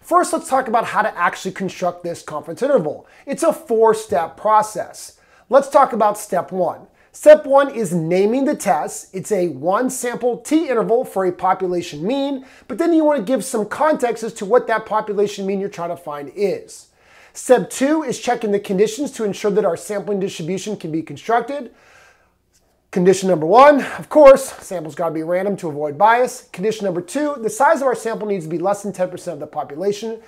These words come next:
so we can assume independence. And condition three is that our sample needs to be big enough. Now, we are gonna be using that t-distribution that I mentioned,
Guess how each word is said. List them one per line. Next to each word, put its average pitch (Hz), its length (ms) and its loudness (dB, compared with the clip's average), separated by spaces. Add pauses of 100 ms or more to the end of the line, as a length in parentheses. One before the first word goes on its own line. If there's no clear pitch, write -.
so 202 160 -2
we 180 100 0
can 170 140 -6
assume 156 260 -8
independence. 262 680 -2 (300)
And 247 160 0
condition 302 440 -2
three 262 240 -2
is 233 100 -2
that 220 80 -2
our 247 80 4
sample 240 380 -8
needs 214 160 -4
to 196 60 -8
be 220 80 -2
big 160 280 0
enough. 190 600 0 (240)
Now, 233 160 4
we 233 180 0
are 269 180 6
gonna 330 140 0
be 302 80 0
using 269 240 -2
that 233 200 -2
t-distribution 208 760 -4
that 165 80 -6
I 147 80 -8
mentioned, 185 480 -6